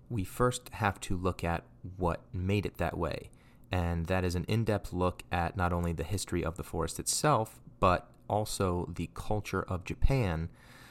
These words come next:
that has led to the vast number of suicides that have taken place in the forest, as well as other deaths contributed to Japanese culture. Um, and before we get started, I just want to,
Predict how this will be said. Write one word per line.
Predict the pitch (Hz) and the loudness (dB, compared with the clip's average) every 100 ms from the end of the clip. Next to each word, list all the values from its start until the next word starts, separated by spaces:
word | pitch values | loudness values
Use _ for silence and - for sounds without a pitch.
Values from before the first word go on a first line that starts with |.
| - | -8
that | - 87 | -2 0
has | 104 90 87 | 0 -2 0
led | 87 92 95 - | 0 0 -2 -6
to | - 98 87 82 82 - | -4 -2 0 0 -2 -4
the | 90 90 | -4 -2
vast | 82 82 87 90 - | -2 0 0 0 -2
number | 92 87 85 | -2 0 0
of | 82 | -2
suicides | - 160 131 - 90 87 - | 0 2 2 2 0 0 -2
that | |
have | 82 | -6
taken | - 92 90 82 | -4 -4 -2 -2
place | - 87 80 - - - - | 0 0 0 -4 -10 -12 -2
in | 107 87 | 0 0
the | |
forest, | - - - - - - - - - | -2 -6 -6 -8 -10 -12 -18 -20 -2
as | 95 90 | 0 2
well | 95 98 - | 4 4 4
as | 90 87 85 85 - - | 2 2 0 -2 -6 4
other | 110 110 90 85 82 - - - 104 | 6 6 4 2 0 -10 -20 -16 -2
deaths | 101 90 85 - - | 4 4 2 -4 -4
contributed | - 92 92 82 80 - | -2 -2 0 0 -2 -2
to | - 87 85 | -2 0 0
Japanese | - 80 76 76 | -2 -2 -2 -6
culture. | - - 78 - - - - - - _ _ _ _ _ _ _ _ _ _ - - - | -6 -8 -8 -8 -10 -12 -20 -20 -20 _ _ _ _ _ _ _ _ _ _ -20 -14 -2
Um, | 92 87 85 85 | 0 0 -2 -4
and | 90 | -4
before | 87 - 120 | -4 0 0
we | 113 | 2
get | 101 | 0
started, | - - 95 92 | -2 2 2 2
I | 87 | -2
just | 90 95 90 - | -2 -2 -2 -4
want | 92 90 90 - | -4 -2 -2 -6
to, | - - 90 87 87 87 85 | -10 -6 -4 -4 -4 -6 -8